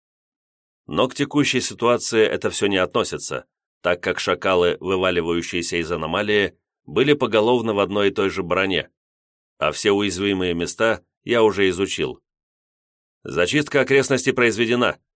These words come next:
отчитался Волкову один из его подчинённых, стараясь не коситься взглядом на то, как я разделываюсь с очередным монстром аномалии. Со стороны парень в официальном костюме и тростью, на которую он опирается,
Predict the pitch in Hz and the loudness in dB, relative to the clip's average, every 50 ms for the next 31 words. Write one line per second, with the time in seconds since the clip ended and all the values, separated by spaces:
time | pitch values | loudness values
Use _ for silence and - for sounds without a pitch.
0 | _ _ - - 78 80 - 104 95 - 104 101 95 - 101 92 92 110 123 123 | _ _ -6 -6 -4 -2 -2 -4 0 2 2 2 2 0 -2 0 2 2 0 0
1 | 123 127 117 117 117 95 - 95 104 107 101 98 90 85 90 90 87 85 - - | 0 -2 0 2 2 2 2 2 0 -2 -2 -2 -4 -4 -4 -2 -2 -2 -2 -2
2 | 80 78 - - 82 85 104 117 123 117 113 - - _ _ _ _ _ - - | -6 -6 -4 -6 -4 -2 -2 0 0 0 0 -2 -2 _ _ _ _ _ -12 -4
3 | - 95 95 110 117 117 113 - 113 110 - - 101 92 - 127 127 - - 120 | 0 2 4 4 4 2 0 0 -4 -4 0 2 0 2 2 -2 -2 -2 0 0
4 | 104 90 - 101 101 101 98 90 92 92 90 85 76 - 110 120 123 117 _ _ | 0 0 -2 0 2 2 2 2 0 -2 -2 -4 -2 2 2 2 2 2 _ _
5 | _ _ _ - - 82 82 - 80 82 95 113 123 123 104 82 95 104 110 117 | _ _ _ -6 -4 -4 -2 -2 0 2 4 4 4 2 2 2 2 2 4 4
6 | 113 110 117 117 113 - - - - - 90 - 101 87 85 85 85 95 95 90 | 4 2 0 -2 -2 -4 -8 -8 -4 -4 -4 -2 -2 -2 -2 -2 -2 -2 -4 -2
7 | 85 82 85 80 - - 87 82 85 85 87 90 90 92 90 85 80 73 71 69 | -2 -2 -2 -4 -4 -4 -4 -6 -6 -4 -6 -4 -2 -2 -2 -2 -2 -2 -2 -4
8 | 69 64 - _ _ _ _ _ _ _ _ _ _ _ _ _ _ _ _ _ | -6 -6 -10 _ _ _ _ _ _ _ _ _ _ _ _ _ _ _ _ _
9 | _ _ - - - 73 - - 80 78 87 92 117 135 139 120 - _ _ _ | _ _ -12 -4 -4 -4 -2 -2 0 0 2 2 2 2 0 0 -2 _ _ _
10 | _ _ _ _ - - 90 120 139 139 127 110 110 104 110 104 - - 104 113 | _ _ _ _ -2 0 2 2 4 2 2 2 0 -2 -2 -4 -2 0 0 0
11 | 117 117 101 95 - 82 76 - - - 95 117 117 113 110 - - 85 - - | 2 0 -2 -2 -2 -4 -4 -4 -4 -4 -2 -2 0 -2 -2 -4 -6 -10 -6 -2
12 | 82 95 107 98 - - 110 95 92 85 - 95 78 - 98 95 90 87 87 82 | 0 0 0 0 -2 -4 -4 -2 -2 -2 -2 -2 -2 0 0 2 2 2 2 0
13 | 82 85 80 76 80 78 90 104 110 107 - - 113 104 95 - | 0 -2 -4 -4 -2 0 2 2 2 0 -2 0 -2 -2 -2 -4